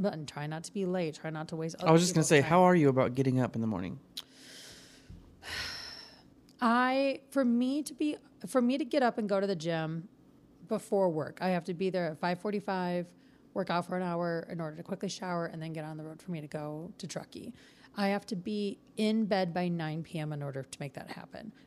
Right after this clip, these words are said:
Speaker 1: Like, I'm one of those people that have to have a solid eight hours sleep. So sometimes it does, sometimes it doesn't. I, but I've been trying really hard to keep in that schedule.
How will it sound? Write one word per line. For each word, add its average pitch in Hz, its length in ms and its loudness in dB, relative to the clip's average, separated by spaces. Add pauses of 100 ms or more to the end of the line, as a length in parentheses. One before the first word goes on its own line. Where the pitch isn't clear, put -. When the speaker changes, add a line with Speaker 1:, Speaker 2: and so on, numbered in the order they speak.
Speaker 1:
Like, 196 120 -2
I'm 185 160 2
one 185 100 -2
of 190 60 -2
those 180 120 -2
people 180 240 -6
that - 140 -8
have 160 160 -8
to 185 60 -6
have 160 160 -6
a 160 40 -8
solid 156 320 -4
eight 156 120 -4
hours 139 260 -8
sleep. - 300 -8
So 185 280 0
sometimes 175 520 -4
it 180 160 -10
does, 269 560 2 (360)
sometimes 156 420 -6
it - 80 -12 (160)
doesn't. 226 580 -2 (140)
I, 196 160 -2 (340)
but 190 300 -4
I've 180 100 -4
been 175 180 -4
trying 185 380 -6
really 190 280 -4
hard 160 260 -6
to 175 60 -12
keep 202 200 -12
in 202 60 -6
that 196 160 -8
schedule. 202 560 -6